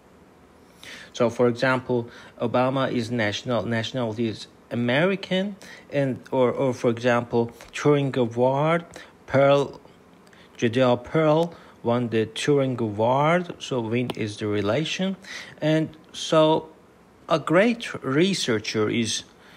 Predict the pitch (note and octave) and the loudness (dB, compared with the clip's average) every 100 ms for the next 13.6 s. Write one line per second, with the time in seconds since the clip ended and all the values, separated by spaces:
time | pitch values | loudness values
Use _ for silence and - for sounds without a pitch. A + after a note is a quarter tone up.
0 | - - A#2 G#2 B2 D#3+ D3 B2+ B2 - | -18 -8 -6 -2 2 4 4 2 0 -8
1 | - - - - - - - A#2+ - - | -20 -20 -20 -20 -20 -20 -6 -4 -2 2
2 | E3 D3+ C3 - - B2 A#2+ - - - | 4 4 2 -2 2 2 2 -4 -20 -20
3 | - - A#2+ - A2 A#2 A#2+ A#2 - - | -14 -8 -6 -4 -2 0 0 0 -6 -4
4 | A2 - - - - - - G#2+ - G#2+ | -4 -4 -10 -14 -20 -14 -8 -8 -6 -8
5 | - G#2 F2+ - C#3 C3 A#2 G#2+ G#2 - | -6 -6 -4 0 0 0 -2 -2 -2 -6
6 | - - - - - - - - - - | -20 -20 -20 -20 -20 -20 -20 -20 -20 -20
7 | - - - - - - - - - G2+ | -20 -20 -20 -20 -20 -20 -16 -4 2 4
8 | A2 G#2+ G#2+ G2+ - - G2 F2 - - | 4 4 2 -2 -6 -6 -4 -6 -12 -18
9 | - - - G#3 G#3+ G#3+ C4+ - G3+ G3 | -18 -6 2 4 4 2 0 0 0 0
10 | - D#3 D3+ D3 C3 B2+ - C3+ B2+ A2 | -2 0 2 2 0 -2 0 0 0 0
11 | E2+ - - - - F3 F#3 F3 D3+ - | -6 -6 -10 -10 -4 0 2 2 0 -2
12 | E3+ D3+ - D3 - D#3 - - G2+ E2 | 0 -2 -2 -4 0 0 0 -4 -4 -4
13 | E2 - F#2+ - - - | -4 -6 -6 -6 -10 -14